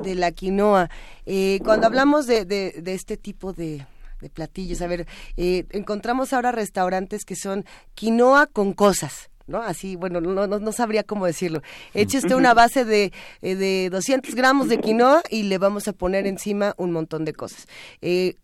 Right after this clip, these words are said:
por ejemplo, ¿qué, qué pasa, eh, con, con este tipo de alimentos a los que quizá de primer arrojo no estamos tan acostumbrados? Algunos, habrá quien me diga, "No, yo como quinoa diario y me va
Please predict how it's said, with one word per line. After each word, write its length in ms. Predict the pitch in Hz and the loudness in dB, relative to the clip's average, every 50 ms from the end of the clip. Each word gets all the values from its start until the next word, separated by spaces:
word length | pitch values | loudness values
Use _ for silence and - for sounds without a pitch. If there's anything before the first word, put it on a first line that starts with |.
| _ - 175 - | _ -20 -14 -4
por 160 | 208 214 220 | 0 2 2
ejemplo, 420 | 226 220 254 269 269 226 214 - 247 | 2 4 4 4 4 4 0 -2 0
¿qué, 220 | - 269 247 - | 0 -2 -4 0
qué 160 | - 302 285 | 0 -2 0
pasa, 600 | - 285 269 277 254 - 269 254 247 240 233 220 - - - - - - | 4 4 4 4 4 2 2 4 4 4 4 2 0 -6 -16 -20 -18 -6
eh, 220 | - 190 196 202 - | -2 -2 -2 -2 -2
con, 220 | 202 202 185 190 | -2 -4 -4 -2
con 200 | - 220 214 226 | -2 0 2 2
este 240 | 226 220 - 269 214 | 2 2 0 -2 -2
tipo 300 | - 247 190 226 233 233 | -2 -2 0 0 2 2
de 80 | 226 | 4
alimentos 560 | 214 196 196 190 196 196 196 202 - 208 202 208 | 2 2 2 0 0 0 -2 -2 -2 -4 -4 -4
a 60 | 190 | -6
los 120 | 180 - | -6 -8
que 80 | - 175 | -10 -16
quizá 460 | - - 180 170 - 214 196 202 208 - - - - - - | -12 -10 -10 -6 0 2 2 2 2 0 -8 -16 -20 -18 -16
de 240 | - 165 170 190 185 | -12 -2 0 0 0
primer 380 | 175 190 196 196 202 208 220 226 | 2 0 0 2 4 6 6 6
arrojo 340 | 220 208 214 208 - 226 220 | 6 4 2 0 0 0 2
no 140 | 214 214 | 4 4
estamos 480 | 226 226 - - 226 240 247 254 240 - | 2 2 2 2 4 4 4 2 2 0
tan 200 | - 220 196 170 | -2 -4 -4 -4
acostumbrados? 920 | 170 - - 180 165 - - 170 165 160 175 196 196 196 196 185 175 147 - | -8 -8 -10 -10 -10 -10 -10 -12 -10 -6 -4 0 2 2 2 0 -2 -6 -4
Algunos, 540 | - 170 185 190 185 220 247 247 226 180 - | 0 2 2 2 4 4 4 4 4 2 0
habrá 240 | - 160 175 190 196 | -2 0 0 0 0
quien 160 | - 233 220 | 0 0 0
me 80 | 202 196 | 2 2
diga, 160 | 196 196 190 | 2 2 2
"No, 120 | 196 190 | 2 0
yo 140 | 202 202 220 | -2 -4 -8
como 200 | - 220 233 233 226 | -8 -8 -8 -8 -10
quinoa 300 | - 190 202 202 196 185 | -12 -10 -6 -6 -4 -4
diario 240 | 208 202 190 202 202 | -2 -4 -2 -2 -2
y 20 | |
me 140 | 202 180 165 | -4 -4 -4
va 320 | 160 165 165 170 175 170 | -2 -2 -2 -2 -2 -4